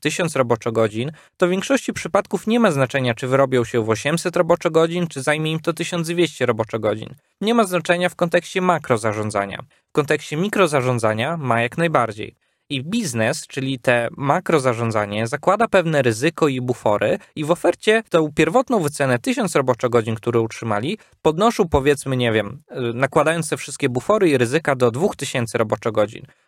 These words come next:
To tylko przykład, żeby zobrazować ci, co mam na myśli. Więc wycena nie ma znaczenia do tego momentu, dopóki nie przekracza poza zaplanowane widełki, czyli poza ten bufor. I tutaj taka informacja spod stołu. Byłem wielokrotnie świadkiem sytuacji, gdzie oferty były przygotowywane na zasadzie:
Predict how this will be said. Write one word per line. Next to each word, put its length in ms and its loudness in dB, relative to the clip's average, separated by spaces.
To 120 4
tylko 260 2
przykład, 400 0
żeby 220 2
zobrazować 560 2
ci, 80 -14
co 140 -4
mam 200 -2
na 80 -2
myśli. 380 -8
Więc 320 0
wycena 680 2
nie 160 0
ma 140 4
znaczenia 480 0
do 120 4
tego 260 4
momentu, 500 2
dopóki 400 -2
nie 100 2
przekracza 600 -2
poza 260 2
zaplanowane 720 2
widełki, 480 -2
czyli 240 -10
poza 300 2
ten 220 -4
bufor. 400 0
I 100 -4
tutaj 420 0
taka 200 2
informacja 600 0
spod 260 -4
stołu. 420 2
Byłem 300 2
wielokrotnie 580 2
świadkiem 420 -2
sytuacji, 560 0
gdzie 200 2
oferty 400 2
były 240 4
przygotowywane 760 2
na 180 2
zasadzie: 560 0